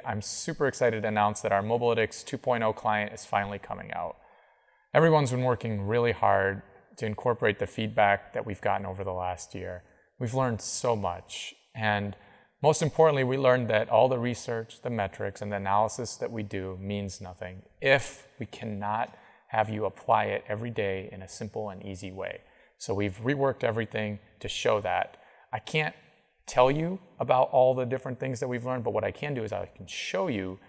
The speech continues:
how we made these changes and why. So the first of these new features you'll be seeing is the dashboard.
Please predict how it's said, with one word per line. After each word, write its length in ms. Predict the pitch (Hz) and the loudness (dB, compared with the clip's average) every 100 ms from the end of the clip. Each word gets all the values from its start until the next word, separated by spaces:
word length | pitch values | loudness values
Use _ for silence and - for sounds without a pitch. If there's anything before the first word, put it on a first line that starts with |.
| _ _ _ - | _ _ _ 0
how 500 | 113 110 107 104 - - - _ _ | 8 10 10 6 -2 -20 -20 _ _
we 100 | 117 | -2
made 220 | 113 113 110 | 0 0 0
these 160 | 110 | -4
changes 400 | - 123 123 113 | -4 -2 -2 -2
and 200 | 90 87 | -4 -4
why. 440 | 92 92 90 87 - _ _ _ _ _ _ _ _ _ _ _ _ _ _ _ _ _ _ _ _ | 2 2 2 -2 -10 _ _ _ _ _ _ _ _ _ _ _ _ _ _ _ _ _ _ _ _
So 320 | - 151 131 107 - - _ _ _ _ - | 0 8 8 6 -4 -20 _ _ _ _ -4
the 60 | |
first 220 | 139 208 | 0 2
of 80 | 214 | 2
these 160 | 185 160 | -2 -2
new 80 | 175 | -4
features 320 | 170 151 135 | -4 -4 -2
you'll 80 | 135 | 0
be 140 | 127 | -2
seeing 480 | - 147 165 165 147 - | -4 -4 -4 -6 -10 -4
is 440 | 131 123 - - | -2 -2 -6 -8
the 60 | 147 | -4
dashboard. 640 | 107 107 - - 104 110 | 0 -2 -4 -14 -16 -18